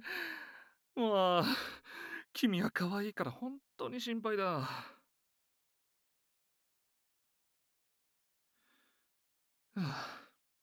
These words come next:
やっぱりうちに監禁するしか。特注の檻を作らせて、そこに天蓋付きのベッドを置いて。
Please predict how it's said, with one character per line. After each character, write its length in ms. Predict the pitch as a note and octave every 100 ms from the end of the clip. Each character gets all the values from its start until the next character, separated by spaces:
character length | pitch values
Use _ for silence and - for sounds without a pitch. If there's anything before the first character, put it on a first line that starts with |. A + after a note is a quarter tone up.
| _ - - - - _ _ C#3+
や 160 | G2
っ 60 | - -
ぱ 80 | F#2+
り 100 | D2+
う 100 | D2+
ち 140 | F#2+
に 80 | F2+
監 220 | F#2 G2
禁 180 | - G2+
す 100 | -
る 80 | -
し 120 | -
か。 200 | - - - - - _ - - - _
特 220 | G#2 G2 -
注 180 | - C#3+
の 120 | D3
檻 160 | C#3+
を 80 | G2+
作 220 | - - -
ら 80 |
せ 100 | - -
て、 120 | -
そ 140 | -
こ 80 | C3
に 100 | B2+
天 180 | - A#2
蓋 160 | D3 D3
付 160 | - D3
き 20 |
の 60 |
ベ 140 | B2+ C3
ッ 20 | -
ド 80 |
を 20 | D2
置 80 |
い 40 |
て。 100 | D2